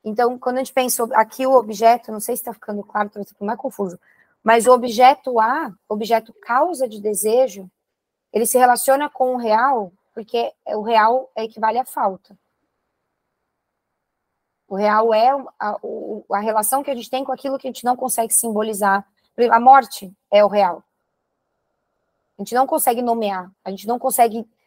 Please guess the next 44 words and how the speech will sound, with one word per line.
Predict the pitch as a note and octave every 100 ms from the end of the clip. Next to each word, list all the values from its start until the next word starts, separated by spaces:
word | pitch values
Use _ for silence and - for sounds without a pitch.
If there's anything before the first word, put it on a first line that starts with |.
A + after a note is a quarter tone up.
| _ _ _ -
pegar, | A#3+ G#3+ A3 G#3 G3+
não | G#3+ A#3+
simboliza. | - C4 C4+ C#4 C4 A#3 F#3 F#3+ F#3
É, | F#3 G3+ -
é | G#3
uma, | G#3+ A#3+ C#4 B3+ G#3+
uma | A3
tremenda | A3+ A#3 A3+ B3+
de | B3+
uma | C4+
falta, | - D4+ A#3 G#3+ -
é | F#3
um | F#3
buraco | G3 B3 A3+ - G3
que | -
fica. | - F3 - _ _ _ _ _ _ _ _ _
Então, | A3 A3
o | A3+
real | A#3 A#3 A#3 C4
é | C4+
isso | C4+ - D4+
que | -
a-, | C4+ - _ -
que | B3+
atravessa, | B3 A#3 C4 A#3+ B3 A#3 - G3
que | F3 - G#3+ G#3 G#3
é | G#3
a |
lei. | C4 B3 A3+ A#3 G#3 _ _ _ -
Que |
apesar | G#3 A3 A#3
de |
ser | B3+
simbólica, | - A#3 G#3 A#3 D4+ C4 -
ela | A3 G#3+
tem | - A#3
uma | A#3+
inserção | A#3+ - A#3 A3+ B3+ C4+ F4
ali, | A#3 A3+ E4+ B3+ _ _ _ _ _ _ _
né, | G#3+ A3
de, | G#3+ A#3
de | G#3
uma | A#3+ C4+
falta. | - D4+ A#3+ A3 -